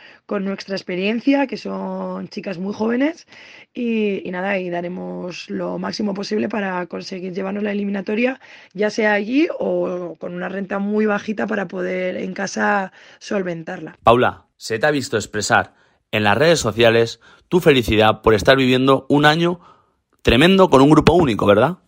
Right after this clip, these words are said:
Speaker 1: En cuanto a la temporada, pues sí, la verdad es que estoy súper feliz de, de haber estado este año tanto con mis compañeras como con mis entrenadores. Eh, yo venía de jugar en Liga Femenina dos en Canoe, de ser un año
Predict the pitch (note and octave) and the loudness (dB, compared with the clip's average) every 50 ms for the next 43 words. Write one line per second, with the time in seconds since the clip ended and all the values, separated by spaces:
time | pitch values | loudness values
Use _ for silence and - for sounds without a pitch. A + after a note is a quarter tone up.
0 | _ _ _ - G#3+ A3+ A3 A3 - A3+ A3 G#3+ G3+ G#3 G3+ G3+ G3+ G3+ G3+ G#3 | _ _ _ -2 0 0 0 2 4 4 4 4 4 4 4 4 4 4 2 2
1 | G3+ G3+ G3+ G3+ G3+ G3+ G#3 G3+ G3 G#3+ G#3 G3 G3 G#3 G#3 A3 B3 C#4 D4 A3+ | 2 2 0 0 0 0 -2 -2 -2 -4 -4 -2 -2 0 0 0 0 -2 -2 -4
2 | B3 A3 - - B3 A#3+ A3+ A3 G#3+ G#3+ A3 - - C4+ - - C#4 B3+ - D4 | -6 -8 -6 -6 -4 -4 -4 -4 -4 -4 -6 -8 -10 -12 -10 -10 -10 -10 -8 -8
3 | C#4 - B3 A3+ G#3+ - G3+ F#3 G3+ G#3 A3 G3 F#3+ F#3 F#3 F#3 F3+ F3+ F3+ F3+ | -8 -6 -8 -8 -8 -8 -8 -6 -4 -4 -4 -4 -4 -6 -6 -6 -6 -6 -6 -6
4 | F#3 F3+ F#3 F#3 F#3 F#3 F#3 F3+ - - F#3+ F#3 F#3 F#3 F3+ - - G3 F#3+ F#3 | -6 -6 -6 -6 -6 -6 -8 -10 -10 -10 -10 -8 -8 -8 -10 -10 -10 -10 -8 -6
5 | F#3+ F#3+ F#3+ F#3+ F#3 F#3 F3+ - _ - - - - - - _ - G3+ G3 G3+ | -6 -6 -6 -6 -6 -8 -8 -10 _ -20 -20 -20 -20 -20 -14 _ -4 -2 -2 0
6 | F3+ G#3 G3 F3 - G#3 F3+ F3+ F3+ G3 G#3 A3+ A#3+ A#3+ A3+ - G#3+ G3 F#3+ F#3+ | -2 -2 -4 -6 -8 -6 -6 -4 -2 -2 0 0 -2 -2 -4 -6 -6 -4 -4 -2
7 | F#3+ F#3 F#3 F#3 F#3 F#3 F#3 F#3 F#3 - G3+ F#3+ F#3+ F3 F#3 F#3+ F#3 F#3 F#3 F#3 | -2 -2 -2 -2 -2 -2 -2 -4 -4 -6 -6 -8 -8 -8 -8 -8 -8 -6 -6 -4
8 | F#3 G3+ G#3+ A3+ A#3+ B3+ C4+ C#4 - _ - - - - - - G3+ G#3 G#3 G3+ | -4 -2 -2 0 0 -2 -2 -4 -6 _ -20 -20 -20 -20 -10 -4 -2 0 0 0
9 | G3+ F#3+ G#3+ G#3 G#3+ G#3+ G#3+ G#3+ G#3+ G#3 G#3 G#3 G#3 G#3 G#3 G#3 G#3 G#3 G#3 G#3 | 0 0 0 0 2 2 2 2 2 2 2 2 2 2 2 0 0 -2 -4 -4
10 | G#3 G#3 G#3 G#3 G#3 G3+ G3+ G3+ G3+ G3+ G3+ G3+ G#3 G#3+ G3 G3 G3 G3 G3+ G#3 | -6 -8 -6 -6 -6 -4 -4 -6 -6 -6 -8 -8 -8 -8 -8 -6 -6 -6 -6 -6
11 | - G#3 G3 F#3 G3 G3+ A3 A#3+ B3+ B3+ B3+ A#3+ A#3 G#3+ G3+ - G#3 G3 G3+ G3+ | -8 -8 -6 -4 -2 -2 0 0 0 0 0 0 0 -2 -4 -4 -4 -4 -4 -4
12 | G3+ G3+ G3+ G3+ G3+ G3 G3 | -2 -2 -4 -4 -4 -6 -8